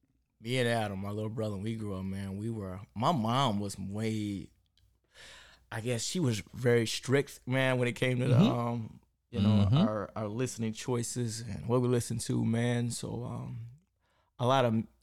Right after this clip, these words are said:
Speaker 1: I guess when it comes to hip hop, the majority of hip hop I listened to was whatever came on the radio at that
Speaker 2: Yeah.
Speaker 1: time. You know, I'm in a radio station, uh, Z sixteen, man.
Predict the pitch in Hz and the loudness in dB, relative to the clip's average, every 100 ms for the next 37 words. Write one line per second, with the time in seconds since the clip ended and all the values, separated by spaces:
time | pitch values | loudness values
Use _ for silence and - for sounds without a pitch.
0 | - 113 127 123 123 127 120 113 - 160 | -6 -2 -2 -4 -4 -4 -4 -8 -4 -2
1 | 156 - 120 104 - _ - - - - | -2 -4 0 0 -2 _ -20 -20 -20 -20
2 | - - - _ _ _ _ _ 135 147 | -20 -20 -20 _ _ _ _ _ 0 2
3 | 139 143 170 123 151 147 135 120 139 165 | 4 8 8 6 4 4 4 4 4 2
4 | - 120 - 127 123 113 _ 127 139 127 | 0 -4 0 0 0 -4 _ 0 0 2
5 | - - 131 139 131 120 135 123 117 113 | -2 0 4 4 2 0 0 0 -2 0
6 | 147 151 123 104 104 107 - 110 123 - | 2 2 2 0 -6 -8 -8 -4 -2 -2
7 | 123 113 120 120 120 135 120 120 123 127 | -2 -2 -4 -2 0 0 0 0 0 -2
8 | 123 131 127 - 123 120 113 135 - 127 | -4 -6 -6 -6 -6 -8 -4 -4 -4 -6
9 | - 135 117 104 107 110 110 110 | -2 0 2 0 0 0 0 -2